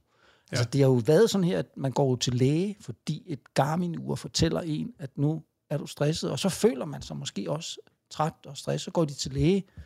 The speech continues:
Speaker 2: Jo.
Speaker 1: Og så kommer man, hvis man har en læge, så bliver man henvist, og så kommer de ud til nogle specialister, og det jeg, de tilbagemeldinger, de får, som jeg, det er, "Vi skal jo have elektroder på dig. Vi skal jo monitorere dig på en helt anden måde."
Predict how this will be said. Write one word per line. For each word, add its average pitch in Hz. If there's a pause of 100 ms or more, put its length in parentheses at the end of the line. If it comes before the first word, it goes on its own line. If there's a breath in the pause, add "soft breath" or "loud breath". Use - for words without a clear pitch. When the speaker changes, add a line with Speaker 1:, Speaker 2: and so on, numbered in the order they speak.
(120 loud breath)
Speaker 2:
Jo. 139 (360)
Speaker 1:
Og 156
så 196
kommer 190
man, 139 (1000)
hvis 135
man 135
har 190
en 175
læge, 156
så 175
bliver 202
man 139
henvist, 202 (340)
og 135
så 175
kommer 185
de 147
ud 185
til 139
nogle 120
specialister, 151 (480 loud breath)
og - (180)
det 202
jeg, 202 (480)
de 214
tilbagemeldinger, 170
de 113
får, 135 (180)
som 139
jeg, 139
det 143
er, 151 (560 soft breath)
"Vi -
skal -
jo 110
have 131
elektroder 127
på 139
dig. - (200)
Vi 135
skal -
jo 120 (420)
monitorere -
dig -
på 117
en 117
helt 135
anden 98
måde." 90